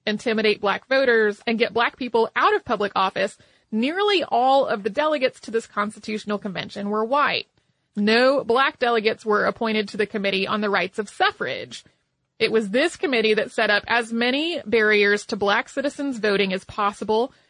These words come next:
without directly contradicting the fifteenth Amendment to the United States Constitution.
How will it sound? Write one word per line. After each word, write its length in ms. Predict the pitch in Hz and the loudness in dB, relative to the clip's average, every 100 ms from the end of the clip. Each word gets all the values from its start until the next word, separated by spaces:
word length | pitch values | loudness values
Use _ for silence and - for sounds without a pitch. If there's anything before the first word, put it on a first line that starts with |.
| _ | _
without 440 | 220 214 240 311 | -2 0 2 0
directly 480 | 320 349 330 - 311 | 2 0 0 -2 -6
contradicting 600 | - 247 254 226 226 226 | -2 -4 -2 -4 -2 -2
the 80 | 214 | -2
fifteenth 440 | - 202 214 208 | -2 -6 -4 -4
Amendment 380 | 214 202 202 196 | -2 -2 -2 -4
to 80 | 226 | -4
the 60 | 214 | -4
United 360 | 202 185 196 | -2 -4 -6
States 240 | - 185 - | -6 -10 -10
Constitution. 880 | 190 196 - 247 233 - - - | -14 -14 -14 -12 -12 -12 -16 -20